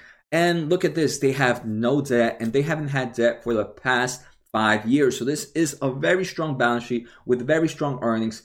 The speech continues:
with definitely very strong cash flow from operations. So in their most recent earnings,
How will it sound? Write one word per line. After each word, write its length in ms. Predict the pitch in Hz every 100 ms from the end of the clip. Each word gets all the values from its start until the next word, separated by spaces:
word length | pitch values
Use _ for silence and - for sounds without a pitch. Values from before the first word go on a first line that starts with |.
| _
with 220 | 127 127 123
definitely 300 | 117 127 117
very 220 | 120 117
strong 400 | - 120 110 - -
cash 260 | - 117 117
flow 200 | 127 117
from 220 | 117 110
operations. 920 | 101 - - 95 139 190 - - - _ _ _ _ _ _ _ 139
So 240 | 208 202
in 160 | 190 185
their 100 | 170
most 400 | 151 202 214 156
recent 380 | 185 208 117 -
earnings, 520 | 135 127 139 143 -